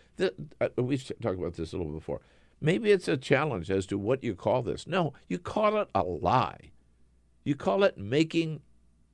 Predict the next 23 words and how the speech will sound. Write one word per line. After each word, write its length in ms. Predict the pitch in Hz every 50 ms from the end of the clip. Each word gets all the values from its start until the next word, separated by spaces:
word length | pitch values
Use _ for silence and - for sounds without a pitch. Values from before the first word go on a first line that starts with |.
| _ _ _ _ _ _ -
you-know-what 640 | 110 123 131 123 120 113 104 98 101 110 107 - - _ _ _ _ -
up. 300 | 101 98 78 - - - - - - -
And 100 | - 110
that's 220 | 117 117 - - - - - -
all 260 | 123 135 135 139 127
he 160 | 131 131 107
does. 380 | 90 87 73 55 - - - - _ - _ - - _ _
That's 240 | - 98 131 131 - - -
all 200 | 185 208 214 208
he 120 | 208 214
does. 300 | 202 226 202 185 - 110 - -
It 80 | 127
is 160 | 127 127 131
just 360 | - - - 175 165 - - 156
not 240 | 151 147 147 139
true. 280 | - - - 139 110 - - - - - - - - -
And 180 | - 127 123 -
I 160 | - 180 202 214
think 260 | 208 - 170 143 120
what 180 | 107 101 107
he's 200 | 104 98 87 85
doing 380 | 90 92 87 76 64 69 - -
is 320 | - 78 69 73 90 -